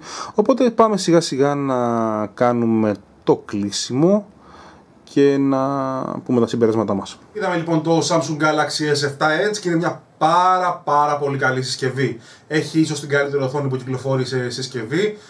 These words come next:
αυτή τη στιγμή. Πάρα πολύ όμορφη. Η κυρτότητα λιγάκι με ενοχλεί στη χρήση με το ένα χέρι, καθώς ακουμπάει το χέρι μου και δεν λειτουργεί πάντα όπως θα ήθελα.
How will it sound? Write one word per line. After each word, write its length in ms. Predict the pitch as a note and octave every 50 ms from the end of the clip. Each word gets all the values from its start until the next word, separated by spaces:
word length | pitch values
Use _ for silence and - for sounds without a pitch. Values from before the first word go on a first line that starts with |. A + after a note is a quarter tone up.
| - -
αυτή 200 | - B2+ - B2+
τη 60 | B2 A#2+
στιγμή. 520 | - - C3 C#3+ F3+ G3 G3+ G#3 G#3 - - _ _ _ _ _ _
Πάρα 300 | - F3+ F#3 F#3 F3 -
πολύ 260 | - D#3+ C#3+ C#3 C#3+
όμορφη. 460 | D#3 E3 F3 D#3+ - G3 G3+ G#3 G#3+ - - - - _
Η 80 | E3
κυρτότητα 600 | - - F3 D#3+ D#3+ - A3+ A3+ A3+ - - F3+
λιγάκι 800 | F3 F3 D#3+ D3 E3 D#3+ D#3 C3+ - E3 D#3 D3+ D3 C#3 C#3+ - - - - _
με 260 | - D#3 D#3 D#3+ D#3
ενοχλεί 400 | D#3 D#3 D#3+ D3+ D#3+ E3+ F3+ E3+
στη 140 | - - D#3
χρήση 320 | - D#3 D#3 D3+ D3+ D#3
με 60 | D3
το 160 | C3+ C3+ D3 D3
ένα 160 | D3 C#3+ C3+
χέρι, 460 | C3+ - F#3+ F#3+ F#3+ G3 G3+ G3 F#3+ - - - -
καθώς 280 | - D3 C3 D3 E3 E3
ακουμπάει 320 | E3+ - D#3 D3 D#3+ D#3+
το 100 | D#3+ D#3
χέρι 300 | C#3 - - D#3+ D#3+ D3+
μου 200 | D#3 D3+ D3+ D3+
και 220 | D3+ - E3+ E3 D#3 D3 C#3+ C#3+
δεν 280 | D#3 F3 E3+ E3 D#3+
λειτουργεί 540 | D#3 D3 C#3+ C3+ C3+ - C#3 B2+ B2+ C3 - - -
πάντα 320 | - D3 C#3+ C3+ C3+ C3
όπως 220 | B2+ B2 B2+ B2 -
θα 160 | - B2 C3
ήθελα. 440 | B2+ - F3+ F#3 G3+ G#3+ A3 G#3+